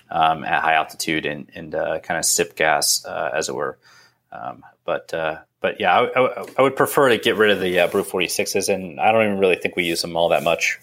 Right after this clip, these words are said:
um, in the, uh, you know, in the Strike Eagle. Uh, s-, the, the, the two twenty-nines are really kind of a tricky beast because, um, if you go anywhere hot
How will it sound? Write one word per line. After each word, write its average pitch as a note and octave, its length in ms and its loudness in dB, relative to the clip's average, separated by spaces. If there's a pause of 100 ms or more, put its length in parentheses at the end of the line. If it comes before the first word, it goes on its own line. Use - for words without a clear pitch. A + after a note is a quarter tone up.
um, E2+ 320 -4 (1400)
in E2+ 160 -4
the, D#2+ 300 -2
uh, D#2+ 500 2
you - 240 -16
know, - 220 -14 (200)
in F#2 120 -6
the E2+ 40 -2
Strike - 300 -2
Eagle. D#2 340 -4 (120)
Uh, G#2+ 60 4
s-, - 260 0
the, - 340 0
the, G#2 240 -10
the C3 100 0
two - 160 -2
twenty-nines A2 600 0 (400)
are G#2 60 0
really A#2 200 2
kind A2 180 -2
of G2 80 -2
a F#2+ 60 0
tricky - 320 -4
beast F#2+ 260 -4
because, F#2+ 540 -2 (400)
um, F2+ 420 -4
if - 160 -6
you G#2+ 60 -2
go A#2+ 80 4
anywhere A2 280 2
hot - 480 0